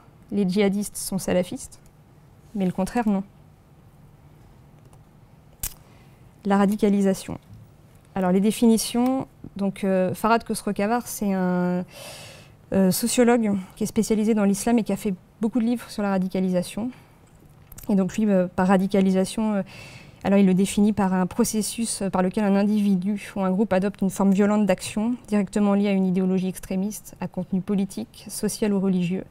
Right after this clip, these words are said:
qui conteste l'ordre établi. Dounia Bouzar, elle va un petit peu plus loin. Dounia Bouzar, c'est une anthropologue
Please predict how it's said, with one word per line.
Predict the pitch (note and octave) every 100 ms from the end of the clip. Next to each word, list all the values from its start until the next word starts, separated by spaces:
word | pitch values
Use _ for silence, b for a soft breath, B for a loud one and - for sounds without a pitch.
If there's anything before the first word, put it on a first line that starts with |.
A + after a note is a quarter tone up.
| B B B B
qui | -
conteste | - G#3 A3 -
l'ordre | F#3+ G3 - -
établi. | F#3+ F3+ E3 - - b b b b b b - _ - - B B B B B B B B B B -
Dounia | G3 A3 A3
Bouzar, | G#3 G#3 B3 A3+
elle | G3+
va | F#3+
un | G3
petit | -
peu | A#3
plus | - G#3
loin. | G#3+ B3
Dounia | A#3+ A3 G#3
Bouzar, | G#3+ A#3+
c'est | - -
une | G3+ G3+ A#3
anthropologue | B3 B3+ G#3+ A3 A#3 A#3 G3